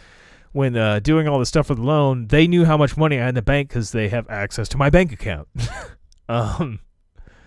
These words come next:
however, uh, they have, uh, when you, when you're buying the house, you get the, uh, you have to set up the earnest money in an escrow,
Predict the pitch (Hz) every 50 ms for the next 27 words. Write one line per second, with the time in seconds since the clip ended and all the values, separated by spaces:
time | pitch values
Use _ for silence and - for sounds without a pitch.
0 | - - - - - _ _ _ _ - 139 139 139 160 170 143 147 135 127 120
1 | 117 - _ - 117 117 113 113 107 104 101 98 90 - - - _ _ _ _
2 | _ _ _ _ _ _ _ _ _ _ _ _ _ _ _ _ _ _ _ _
3 | _ _ _ _ _ _ - - - _ _ _ _ _ _ _ _ _ _ _
4 | _ _ _ _ _ _ _ _ _ _ _ - 143 127 135 123 120 113 143 143
5 | 135 131 120 107 117 123 117 113 107 104 101 101 101 110 123 135 120 113 107 104
6 | 98 101 104 127 131 123 117 95 - 120 120 113 104 92 117 117 110 104 - 120
7 | 107 117 110 - - - 107 101 98 98 95 92 87 98 110 104 104 98 95 113
8 | - - - - 120 110 101 92 - - 95 90 90 92 - 117 123 143 151 147
9 | - - 156 160 170 175 175 170 - _ - 107 104 104 113 139 139 - - 175
10 | 190 196 190